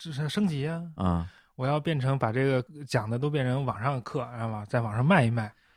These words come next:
Speaker 2: 我就不用跟人去了，
Speaker 1: 谁要，
Speaker 2: 你在网上卖。
Speaker 1: 谁要在网上花钱听你这些什么粟特语，
Speaker 2: 哎，
Speaker 1: 什么
Speaker 2: 我可以卖别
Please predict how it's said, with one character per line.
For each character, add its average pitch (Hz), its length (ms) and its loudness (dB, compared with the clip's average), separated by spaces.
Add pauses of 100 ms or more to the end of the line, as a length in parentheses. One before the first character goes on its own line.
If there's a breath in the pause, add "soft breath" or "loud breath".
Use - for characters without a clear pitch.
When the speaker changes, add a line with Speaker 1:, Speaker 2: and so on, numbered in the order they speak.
Speaker 2:
我 117 80 -10
就 113 80 -6
不 127 80 -2
用 143 100 0
跟 160 100 2
人 170 80 0
去 160 200 0
了， 113 100 -4
Speaker 1:
谁 113 220 0
要， 175 60 8
Speaker 2:
你 214 40 8
在 - 0 -
网 202 60 6
上 123 80 4
卖。 156 60 4
Speaker 1:
谁 151 120 4
要 233 180 4
在 175 160 10
网 139 140 10
上 120 100 8
花 143 180 2
钱 135 200 4
听 139 260 4
你 117 100 6
这 104 100 6
些 120 200 10
什 117 120 0
么 120 80 6
粟 127 240 6
特 117 220 10
语， 92 200 4
Speaker 2:
哎， 98 40 8
Speaker 1:
什 - 120 8
么 117 140 8
Speaker 2:
我 117 40 4
可 214 120 4
以 233 140 6
卖 214 220 -2
别 - 180 -14